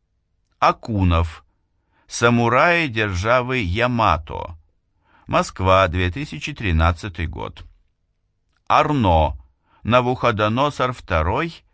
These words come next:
царь Вавилонский. Москва, две тысячи девятый год. Бабур. Бабур Наме.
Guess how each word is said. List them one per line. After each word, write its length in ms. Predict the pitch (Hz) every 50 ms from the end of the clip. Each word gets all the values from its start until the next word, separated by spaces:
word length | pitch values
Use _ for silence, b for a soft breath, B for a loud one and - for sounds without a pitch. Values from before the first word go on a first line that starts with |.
| _ _ _ _ _ _ _ _
царь 320 | _ - - 98 101 120 139
Вавилонский. 1080 | 143 160 156 151 160 143 101 85 80 80 80 82 82 - - - 90 90 90 90 - _ _ _ _ _ _ _ _ _ _ _ _ _ _
Москва, 640 | 85 98 98 87 - - - 82 95 113 147 175
две 200 | 156 131 107 95
тысячи 480 | 85 82 95 113 139 - 156 143 - 156
девятый 520 | 131 98 85 78 78 85 92 - - 90
год. 360 | 76 64 60 67 73 78 - - - - _ _ _ _ _ _ _ _ _ _ _ _ _ _ _ _ _ _ _ _ _
Бабур. 720 | 90 90 107 120 123 117 120 139 143 123 95 76 76 - - _ _ _ _ _ _ _ _ _ _ _ _ _ _ _ _
Бабур 560 | - 71 90 95 87 82 104 123 131 127 127
Наме. 680 | 127 120 117 117 107 85 78 76 76 78 73 73 80